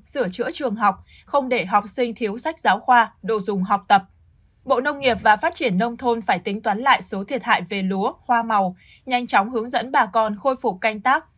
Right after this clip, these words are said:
nuôi trồng thủy sản, vật nuôi. Ngân hàng Nhà nước chỉ đạo hệ thống ngân hàng nghiên cứu giãn, hoãn, khoanh nợ, đảo nợ,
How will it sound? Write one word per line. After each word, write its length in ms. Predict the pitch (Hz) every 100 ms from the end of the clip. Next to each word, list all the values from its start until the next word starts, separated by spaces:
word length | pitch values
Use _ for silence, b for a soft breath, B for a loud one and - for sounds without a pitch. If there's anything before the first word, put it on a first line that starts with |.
| _
nuôi 180 | 269 269
trồng 240 | 262 202
thủy 180 | 190 170
sản, 280 | 135 208 208 -
vật 240 | 208 190
nuôi. 240 | 226 233 190 _ _ _ _ -
Ngân 160 | 302
hàng 200 | 302 240
Nhà 140 | 220 220
nước 200 | 247 359
chỉ 160 | 330 269
đạo 180 | 294 196
hệ 160 | 220
thống 260 | 190 208 247
ngân 180 | 262 254
hàng 260 | 226 190 - _
nghiên 200 | 269 262
cứu 200 | 233 226
giãn, 300 | 240 214 311 -
hoãn, 320 | 262 240 - -
khoanh 300 | _ 262 247
nợ, 220 | 247 - - -
đảo 240 | 240 160 175
nợ, 240 | 190